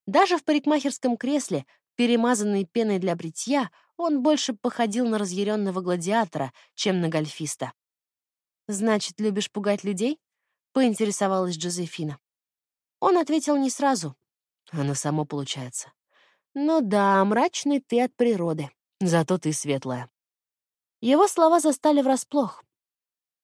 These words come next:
«По-твоему, я светлая?» «Вот так, уже лучше», пробормотал парикмахер. «Я». Он открыл рот и снова закрыл его, раздражённо махнув рукой под накидкой.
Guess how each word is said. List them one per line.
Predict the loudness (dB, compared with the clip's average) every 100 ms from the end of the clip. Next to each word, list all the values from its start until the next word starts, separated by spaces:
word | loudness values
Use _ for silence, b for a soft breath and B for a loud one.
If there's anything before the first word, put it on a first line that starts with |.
| _
«По-твоему, | -4 -4 -2 0 0 0
я | -2 -4 -6 -8 -12 _ _ _ _
светлая?» | -14 -8 -2 -2 0 0 0 -4 _ _ _ _ _ _ _ _ _ _ -12
«Вот | 0 2 2 4
так, | 4 4 0 -12
уже | -4 -2 2 2
лучше», | 2 0 -2 -4 -6 -8 _ _ -2
пробормотал | 2 4 4 4 2 2
парикмахер. | 0 -4 -2 -4 -6 -12 _ _ _ _ _ _
«Я». | -6 -2 0 -2 -6 _ _ _ _ _ _ _ _ _ _
Он | 2
открыл | 2 2 2 4
рот | 2 0
и |
снова | -4 -2 -2
закрыл | -2 -4 -2 -2
его, | -2 -4 -6 -10 _ _
раздражённо | -6 0 0 2 0 2 0
махнув | -2 -4 -6 -4
рукой | -4 -4
под | -4 -4
накидкой. | -4 -6 -10 -10 -16